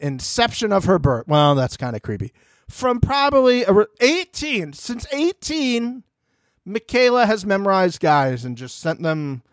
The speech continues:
sent their minds wandering, right? And this is what happens. This is what beautiful women do to men. It really is. But he's struggling. You can see that.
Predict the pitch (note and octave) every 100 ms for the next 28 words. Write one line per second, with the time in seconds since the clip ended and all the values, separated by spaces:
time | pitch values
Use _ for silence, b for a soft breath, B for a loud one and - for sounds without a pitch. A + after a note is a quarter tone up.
0 | _ _ - - F#3 G3 F#3+ F3+ F3 E3+
1 | E3 C3+ D3+ D3 B2+ A2 F#2 A2+ D#3+ G#3+
2 | - _ _ _ _ _ _ _ _ -
3 | B2 B2 A2+ A2+ A#2 B2 C3 - F2 -
4 | G#2 A2 G#2 G2+ G#2+ G#2+ - G#2+ A2 G#2
5 | A2+ A2+ A2 B2 - - _ _ _ _
6 | _ _ _ _ _ _ _ _ _ _
7 | _ - C3+ A#2 C#3 D#3 D3+ F#3+ C3 -
8 | - _ _ _ _ - A#2+ G#3+ - F3+
9 | E3+ C3+ G2+ B2 F#3+ E3 - A3+ F3 C3
10 | A#2+